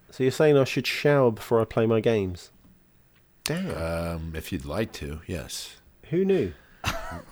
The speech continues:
Speaker 2: Clean up a little bit before the stream. Might,
Speaker 1: Yeah.
Speaker 2: you know,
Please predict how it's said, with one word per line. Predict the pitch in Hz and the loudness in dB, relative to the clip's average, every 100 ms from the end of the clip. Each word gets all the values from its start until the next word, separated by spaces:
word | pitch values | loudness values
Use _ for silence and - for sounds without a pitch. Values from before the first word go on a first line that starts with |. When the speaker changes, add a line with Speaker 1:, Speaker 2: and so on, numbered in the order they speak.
| 90 90 - - - _ | -10 -8 -10 -12 -16 _
Speaker 2:
Clean | 202 104 104 | -4 0 2
up | 101 95 | 2 2
a | |
little | 92 92 | 2 4
bit | 98 92 | 2 0
before | 87 98 | 0 0
the | 90 | 2
stream. | - - 104 104 85 82 - - - - | 2 4 4 4 0 -4 -8 -14 -16 -8
Might, | 87 95 | 2 6
Speaker 1:
Yeah. | 190 | 6
Speaker 2:
you | |
know, | 85 87 | 4 -2